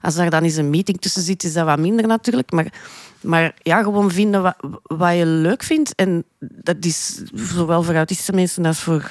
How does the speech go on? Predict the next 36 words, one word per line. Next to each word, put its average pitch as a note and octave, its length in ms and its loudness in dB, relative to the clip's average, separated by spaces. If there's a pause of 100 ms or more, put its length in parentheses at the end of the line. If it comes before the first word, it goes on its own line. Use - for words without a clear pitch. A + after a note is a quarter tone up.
(160)
niet-autistische G#3 640 -2
mensen G3+ 340 0
zo, E3 200 0
denk D#3 280 -2
ik. E3 240 -4 (360)
Maar F#3 160 0
mijn G3 260 2
voorbeeld, G#3+ 400 0
maar F#3 120 0
ja, F3 220 4 (140)
omdat G3+ 240 2
ik A#3+ 100 -2
zo B3 220 0
heel G#3+ 280 2
prikkelgevoelig G#3+ 880 0
ben, D#4 260 2 (1200)
is G3+ 140 0
het F3+ 140 -6
natuurlijk E3+ 380 0
heerlijk E3 720 0
dat D3+ 100 0
ik D3 160 -4
thuis D#3+ 320 2
kan D#3+ 400 2
werken D#3+ 400 -2
met D3+ 120 2
mijn C3 280 -4
koptelefoon E3 720 -2
op D#3+ 220 0
en, C3+ 280 -4
en C3 240 -4 (320)
in - 120 -10
mijn C#3+ 160 -8
kamer. D#3+ 480 2
En, C#3 200 0
en, C3+ 300 0